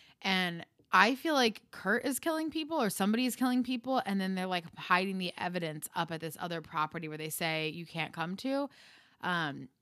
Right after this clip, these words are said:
but I don't know what the motivation would be to kill these ultra rich people. Like, what are you getting out of that? If n-, you know, like, how does this connect to, what's his,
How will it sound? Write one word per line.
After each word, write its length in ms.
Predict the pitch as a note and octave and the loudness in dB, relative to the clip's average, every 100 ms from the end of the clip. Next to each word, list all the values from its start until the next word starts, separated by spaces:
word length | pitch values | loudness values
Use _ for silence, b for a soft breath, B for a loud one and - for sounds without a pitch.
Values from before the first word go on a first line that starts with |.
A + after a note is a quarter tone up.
| _ _ _ - | _ _ _ -2
but 160 | G3 A3+ | 6 8
I 80 | |
don't 180 | A3+ A#3 | 8 6
know 140 | A3+ A3 | 6 6
what 160 | G#3 | 4
the 80 | G3+ | 2
motivation 440 | G3+ F#3+ F#3 F#3 | 2 2 0 0
would 80 | F#3 | 0
be 120 | F3 | -2
to 80 | F3 | -4
kill 260 | - F3+ E3+ | -4 -2 0
these 180 | E3 D#3+ | -2 -2
ultra 260 | E3 D#3 E3 | -6 -4 -4
rich 240 | D3+ - | -6 -8
people. 520 | - F#3 - - C#2 _ - | -8 -8 -8 -12 -16 _ -2
Like, 180 | F3+ E3+ | -2 0
what 160 | F3+ | 2
are 80 | F#3+ | 2
you 140 | F3 E3 | 2 2
getting 320 | F3 F3+ D#3 | 2 2 -2
out 120 | A#2+ | -8
of 140 | D3 | -12
that? 220 | - - - | -12 -14 -10
If 180 | F3 F#3 | -10 -8
n-, 100 | - | -6
you 180 | A3 A3+ | 4 4
know, 140 | G3+ | 6
like, 160 | F#3+ E3+ | 2 -2
how 300 | E3+ F#3+ G3 | 4 6 6
does 140 | F#3 | 2
this 120 | F3 | -4
connect 360 | - F#3 E3+ - | -6 -4 -4 -4
to, 120 | F#3 | -8
what's 220 | D#3+ E3+ | -6 -6
his, 260 | F#3 F3 E3 | -6 -6 -10